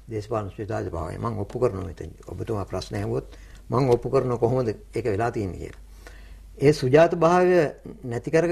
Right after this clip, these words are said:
නැති කරගෙන මේ කියන දේ තෝරගන්න එපා. පැහැදිලිව.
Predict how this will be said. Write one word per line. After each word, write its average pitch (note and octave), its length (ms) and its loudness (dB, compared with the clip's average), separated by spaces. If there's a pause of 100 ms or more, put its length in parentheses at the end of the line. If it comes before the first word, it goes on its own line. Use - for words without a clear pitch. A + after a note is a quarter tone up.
(120)
නැති B2+ 300 -4
කරගෙන G#3 420 6
මේ G#3 160 2 (280)
කියන F3 280 2
දේ D#3 160 2 (680)
තෝරගන්න B2+ 400 2
එපා. - 240 -6 (840)
පැහැදිලිව. F#2 460 -4